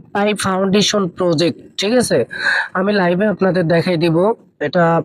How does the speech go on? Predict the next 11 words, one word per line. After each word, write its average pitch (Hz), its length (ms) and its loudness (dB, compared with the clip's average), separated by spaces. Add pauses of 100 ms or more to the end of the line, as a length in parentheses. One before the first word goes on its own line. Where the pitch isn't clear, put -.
পাই 165 500 2
ফাউন্ডেশনেরই 156 840 2
একটা 160 400 0
প্রজেক্ট, 170 580 0
খুবই 175 340 0 (100)
ভালো 147 300 0
মানের 185 280 2
একটা 175 240 0
প্রজেক্ট, 135 480 0
ঠিক 226 140 0
আছে? 220 260 0